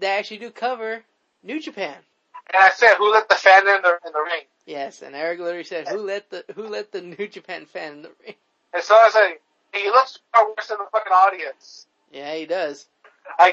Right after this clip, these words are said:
Speaker 2: I guess he's too busy, uh, fighting with four chan.
Speaker 1: Yep. Besides, he ain't got that W W E lawyer, so good luck with that. <laughs>
Speaker 2: Oh, man. I'm drinking some of that, um, C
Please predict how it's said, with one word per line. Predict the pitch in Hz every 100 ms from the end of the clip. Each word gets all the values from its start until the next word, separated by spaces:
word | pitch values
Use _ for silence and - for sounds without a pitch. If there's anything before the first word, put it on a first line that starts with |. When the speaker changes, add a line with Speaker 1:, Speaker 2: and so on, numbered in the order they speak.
| 190
Speaker 2:
I | 185
guess | 202 208
he's | - -
too | 208
busy, | 202 202 208
uh, | 175 160 -
fighting | 180 190 175
with | 165 -
four | 165
chan. | 165 - 143 131 - _ _ - -
Speaker 1:
Yep. | 156 202 _ _ _
Besides, | 165 165 156
he | 170
ain't | 190
got | 196 208
that | 175 165
W | 190 185
W | 175 165 202
E |
lawyer, | 165 151 147 156
so | - 131
good | 131 160
luck | 170
with | 151
that. | 165 170 151 170
<laughs> | 202 190 - _ _ _ _ 143
Speaker 2:
Oh, | 143 127
man. | 127 127 - _ _ _ -
I'm | 143 -
drinking | 165 165
some | 151 170
of |
that, | 156 139 _ - - _
um, | - -
C | -